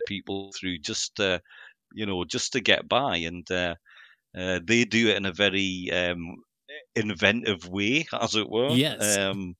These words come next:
Speaker 1: you know, and, and it, and it does actually make you think, "Well, what would we do?" I've lived a very, a very fortunate life of not having, you know, experienced any sort of war, a-,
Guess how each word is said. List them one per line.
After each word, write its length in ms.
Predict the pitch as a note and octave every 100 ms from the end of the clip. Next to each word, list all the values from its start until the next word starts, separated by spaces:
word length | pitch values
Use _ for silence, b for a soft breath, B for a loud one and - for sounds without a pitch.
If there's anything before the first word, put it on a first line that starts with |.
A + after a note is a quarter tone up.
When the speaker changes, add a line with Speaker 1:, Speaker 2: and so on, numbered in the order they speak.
| -
Speaker 1:
you 140 | - F#3+
know, 300 | D#3 B2+ -
and, 320 | C#3+ D#3+ D3 - -
and 160 | D3 E3
it, 240 | E3+ - -
and 140 | D3+
it 100 | E3
does 160 | F3 D#3+
actually 360 | E3 C3 - B2+
make 360 | G#2+ A#2+ G#2+
you 80 | G2+
think, 260 | - B2 C3
"Well, 140 | B2
what 220 | C3 E3+ B2
would 180 | A2+
we 200 | G#2+ B2+
do?" 300 | C#3 F#2 E2+ D#2+
I've 120 | F#2+ A2+
lived 240 | G2+ -
a 60 | F#2
very, 640 | G#2 F#2+ G2+ F#2 F2 E2 _
a 100 | - F2+
very 260 | G2+ G2
fortunate 600 | F2 A2 G#2 - F#2 F#2
life 300 | F2+ F#2+ -
of 60 | F#2+
not 360 | F#2+ G2+ G2 F2+
having, 640 | F#2+ F#2 F2 E2+ E2 C#2+ _ _ _ -
you 80 | G2+
know, 200 | F2 F2
experienced 840 | F#2+ F#2+ - A2 G2+ G2+ F#2+ -
any 180 | G#2 G2
sort 260 | G2 G#2+ F2
of 100 | E2+
war, 320 | E2 F#2+ F2+
a-, 140 | E2